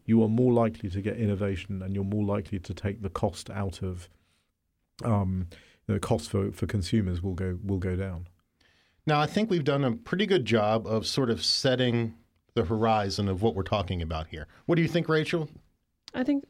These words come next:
Speaker 3: yeah.
Speaker 2: Yeah?
Speaker 3: I think we're great.
Speaker 2: Okay. I wanna take a step back because I don't want to, I wanna take a step back and just do some very basic
Speaker 1: Mm-hmm.
Speaker 2: defining for our audience. Um,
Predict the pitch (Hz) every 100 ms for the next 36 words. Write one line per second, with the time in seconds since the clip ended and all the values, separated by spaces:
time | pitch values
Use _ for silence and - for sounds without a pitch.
0 | _ - 220 302 170 139 180 214 - -
1 | 285 302 226 247 294 302 123 123 143 92
2 | - _ _ _ _ _ _ _ _ 175
3 | 240 233 - 170 156 - - 90 - 85
4 | - - _ _ _ _ _ _ _ _
5 | - 143 143 135 - 151 214 156 160 143
6 | - 139 131 - _ _ _ _ _ _
7 | _ _ _ _ _ _ _ _ _ _
8 | _ 127 220 226 151 - 143 135 113 110
9 | - 120 113 113 - 123 117 104 95 82
10 | 85 127 135 139 120 113 104 - 98 -
11 | - _ _ 131 139 _ _ - 110 -
12 | 107 104 95 90 85 85 _ - 101 92
13 | 87 80 80 71 - - _ _ _ _
14 | _ _ _ _ _ - 113 110 104 98
15 | 87